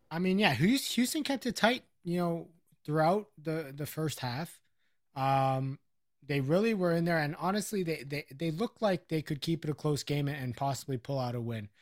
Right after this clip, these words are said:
even with the injuries that they had to some of the key players like Drew Wild.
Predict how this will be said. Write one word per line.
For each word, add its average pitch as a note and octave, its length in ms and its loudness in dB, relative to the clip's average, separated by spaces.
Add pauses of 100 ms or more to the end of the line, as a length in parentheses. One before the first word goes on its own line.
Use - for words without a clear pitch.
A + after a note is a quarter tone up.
(200)
even F3+ 340 2
with E3 140 0
the E3 120 -4
injuries C#3+ 340 -2
that C3 140 -2
they B2+ 80 -4
had A#2+ 260 -2
to B2 80 -12
some B2+ 140 -10
of A#2+ 60 -10
the A#2 80 -8
key C3 220 -4
players A#2 400 -6
like A2+ 140 -6
Drew A#2+ 180 -4
Wild. A2 440 -6